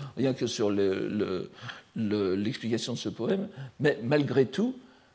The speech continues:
je, je, vous l'avez peut-être remarqué, il y a très peu de ces allusions cachées à des doctrines bouddhiques ou à des,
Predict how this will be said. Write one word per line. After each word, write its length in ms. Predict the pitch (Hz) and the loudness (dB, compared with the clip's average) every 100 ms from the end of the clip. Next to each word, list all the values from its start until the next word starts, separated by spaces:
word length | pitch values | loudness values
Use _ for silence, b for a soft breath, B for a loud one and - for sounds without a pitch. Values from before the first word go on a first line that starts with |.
| _ | _
je, 520 | 76 107 143 107 117 | -6 -4 0 2 2
je, 640 | 123 120 107 104 98 95 98 | 0 4 6 4 4 2 0
vous 160 | 110 | 2
l'avez 320 | 107 104 107 98 | 2 4 2 2
peut-être 460 | 104 101 101 - | -2 -2 -2 -2
remarqué, 640 | - 101 95 98 - 196 - - | -4 -4 -4 -4 -2 -2 -2 -2
il 260 | 120 104 | 0 0
y 80 | 120 | 0
a 140 | 156 139 - | -2 -4 -8
très 240 | - 143 | 0 2
peu 420 | 123 - 160 208 214 B B B B | 2 0 0 2 -2 B B B B
de 140 | 123 127 | 4 4
ces 360 | - 131 117 | 6 2 4
allusions 640 | 135 135 131 127 135 123 98 - - - - _ _ _ _ _ _ _ _ | 4 4 2 2 2 0 -2 -10 -20 -20 -20 _ _ _ _ _ _ _ _
cachées 560 | 139 123 - 170 220 - - _ _ - _ _ | -2 0 4 4 4 -6 -20 _ _ -20 _ _
à 80 | 147 | 4
des 120 | 143 | 6
doctrines 380 | 123 123 135 120 | 6 2 0 -2
bouddhiques 560 | 107 107 120 208 220 B B B - | 0 0 0 -2 -4 B B B 4
ou 240 | 202 196 - | 4 4 -4
à 140 | - 131 | 0 0
des, 440 | 123 131 113 | 4 4 4